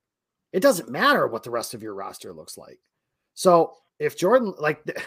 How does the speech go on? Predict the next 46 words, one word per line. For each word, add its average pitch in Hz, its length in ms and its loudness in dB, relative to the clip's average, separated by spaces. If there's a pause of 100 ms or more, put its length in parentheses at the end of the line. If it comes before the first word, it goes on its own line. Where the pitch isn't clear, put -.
(600)
when 160 180 -4
we 214 80 2
were 262 80 0
talking 196 300 2
this 151 140 -4
offseason 135 340 -4
about 92 180 -16
stuff, - 120 -20
it's 85 80 -20
like, 113 120 -16
"Oh, 214 160 2
you 208 140 0
could 208 140 -12
trade 208 240 0
Rodgers 185 420 -2
for, 175 140 -6
like, 131 200 -6
three 202 240 -8
firsts 202 460 -4
and 151 100 -8
get 202 160 -4
this 202 280 -2
and 160 80 -8
get 190 120 -6
this, 208 220 -8
and 175 60 -8
the 165 60 -6
roster 220 320 -6
would 202 80 -4
be 185 80 -2
great." 180 300 -2
And, 160 160 -12
and 120 220 -18
my 170 240 -2
rebut 165 540 -2
to 143 100 -8
that 127 200 -4
was 131 120 -10
always, 135 460 -4 (680)
"That's 180 240 0
great. 196 440 0 (640)
What 156 260 0
if - 120 -2
Jordan 175 300 2
Love 135 200 -4
stinks?" - 520 -14